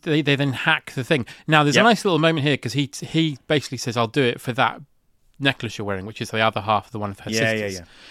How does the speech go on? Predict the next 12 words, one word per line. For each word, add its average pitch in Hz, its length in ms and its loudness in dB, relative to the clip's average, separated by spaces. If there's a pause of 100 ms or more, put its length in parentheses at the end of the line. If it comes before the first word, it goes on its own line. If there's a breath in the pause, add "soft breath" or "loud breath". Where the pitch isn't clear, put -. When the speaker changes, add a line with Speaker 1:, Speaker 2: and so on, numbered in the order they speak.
(180 loud breath)
Speaker 1:
And 127 100 -4
Speaker 2:
Yeah. 98 60 -4
Speaker 1:
she's 113 180 -4
like, 113 200 0
"Oh, 131 260 4
for 113 140 -6
the 120 100 -2
Resistance, 117 540 -4
I'll 107 120 0
give 107 180 -4
you 98 100 -8
it." 101 100 -10